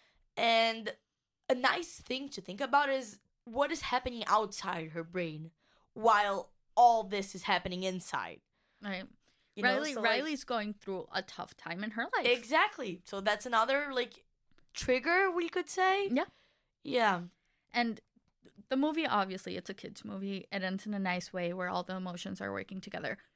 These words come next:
Speaker 2: We know it's not always realistic.
Speaker 1: Yeah.
Speaker 2: But it, for kids who might be going through something hard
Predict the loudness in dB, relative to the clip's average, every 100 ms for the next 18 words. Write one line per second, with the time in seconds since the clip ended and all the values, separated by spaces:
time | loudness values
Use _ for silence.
0 | _ -2 2 2 2 2 0 -6 -2 -2
1 | -2 -4 -10 -14 -14 -14 -14 -14 -16 -20
2 | -16 -10 -8 -10 -14 _ _ _ _ -14
3 | -2 0 0 -4 -16 _ -4 -2 -2 -6
4 | -6 -6 -6 -6 -4 -4 -8 -6 -2 0
5 | 0 -2 -4 -6 -2 -2 -2 -6 -10 -6
6 | -8 -6 -6 0 0 -2